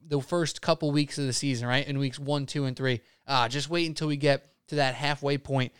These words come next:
We can really learn about what these teams really are, are made of. What are these teams'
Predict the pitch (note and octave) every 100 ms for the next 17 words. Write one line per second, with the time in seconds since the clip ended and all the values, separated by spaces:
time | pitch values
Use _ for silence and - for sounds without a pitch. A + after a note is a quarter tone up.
0 | _ D#3+ E3+ D#3+ D3+ D#3 D3+ C3 B2+ C#3+
1 | C#3 B2+ A2+ - _ C#3+ C3+ C3 C3+ D#3
2 | - D3+ - - D3 B2+ B2 C#3+ C3+ B2
3 | A#2+ C3 B2+ B2+ B2 A2 - _ _ _
4 | D3 D#3+ F3 F3+ D#3+ - - E3 D#3 B2+